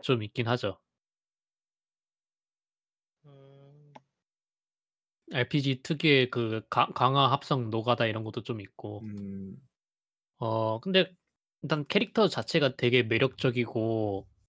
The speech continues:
Speaker 1: 스-, 스토리야 뭐 호불호 갈리는 그런 부분도 있고 어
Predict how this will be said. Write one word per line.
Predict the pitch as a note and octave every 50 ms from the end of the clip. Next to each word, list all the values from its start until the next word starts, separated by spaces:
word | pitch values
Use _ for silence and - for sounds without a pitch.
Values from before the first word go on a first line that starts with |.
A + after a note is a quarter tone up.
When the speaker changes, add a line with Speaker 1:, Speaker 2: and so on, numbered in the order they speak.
| _ _ _ _ _ _ _ _ _ _ _
Speaker 1:
스-, | - - - - _ _
스토리야 | - - - - - G#3 G#3 G#3 G3+ G3+ F#3+ F#3+ F#3 F3
뭐 | D3 C3 B2 B2 A#2+ B2 B2
호불호 | - F3 E3+ - F#3+ F3+ F3 E3 D3+ C3+
갈리는 | A#2 A2+ A#2 A#2+ A2+ A2 G#2+
그런 | - A#2 A2+ A2
부분도 | G#2+ A2 G#2+ A2+ A2 G#2+ G#2+ G#2
있고 | - - A2 - _ _ _ _ _ - - - - - - _ _ -
어 | A#2 A2+ A2+ A2+ A#2 A2+ A2+ A2 A2+ -